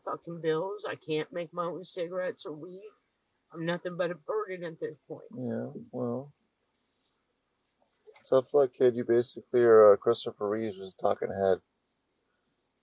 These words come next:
Speaker 2: And guess what?
Speaker 1: No, that's just it. I'm not a talking head yet. I actually have been able to do it myself until now.
Speaker 2: No, well, you still have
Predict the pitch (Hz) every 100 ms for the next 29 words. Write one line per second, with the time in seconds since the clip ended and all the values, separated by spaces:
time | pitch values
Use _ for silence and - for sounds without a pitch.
0 | _ - 107 107 104 - 107 95 - _
1 | _ _ _ _ _ _ _ _ - 151
2 | 170 170 170 170 - 196 185 196 160 -
3 | 175 - - 208 185 151 _ - 190 185
4 | 190 147 - 165 180 175 165 175 165 -
5 | - 165 - - - - - - 214 180
6 | 165 127 - 131 135 143 139 160 180 170
7 | 143 104 - 92 98 - 98 - - 180
8 | 196 - - - - - - - - 202
9 | - - - - 175 175 175 196 180 175